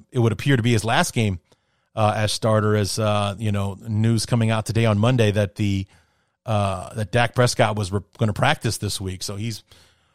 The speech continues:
likely to start this weekend. I think they're playing the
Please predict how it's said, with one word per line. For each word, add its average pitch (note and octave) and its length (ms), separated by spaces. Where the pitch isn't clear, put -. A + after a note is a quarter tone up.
likely A#2+ 420
to A2 280
start C#3+ 520
this A2 200
weekend. A#2 400
I G2 60
think B2+ 220
they're A2 80
playing A#2 340
the F#2 380